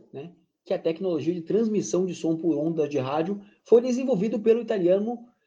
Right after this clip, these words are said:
Guglielmo Marconi no final do século dezenove.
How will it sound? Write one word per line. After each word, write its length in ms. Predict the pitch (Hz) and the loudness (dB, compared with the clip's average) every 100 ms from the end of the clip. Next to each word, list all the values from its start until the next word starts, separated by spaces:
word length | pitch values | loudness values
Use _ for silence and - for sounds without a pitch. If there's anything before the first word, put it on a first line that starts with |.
| _ - | _ -12
Guglielmo 1040 | 196 226 320 403 494 508 494 494 508 494 | -8 -4 2 4 8 6 6 -6 -8 -6
Marconi 1000 | 494 480 - 554 494 330 180 180 202 202 _ _ _ _ _ _ _ - | -4 -4 2 4 4 2 0 0 -2 -6 _ _ _ _ _ _ _ -6
no 140 | 320 | -4
final 340 | - 262 208 208 | -4 -4 -2 -2
do 100 | 190 | -2
século 400 | 190 190 190 180 | 0 0 2 2
dezenove. 640 | 156 170 175 123 98 | 2 -2 -4 -6 -14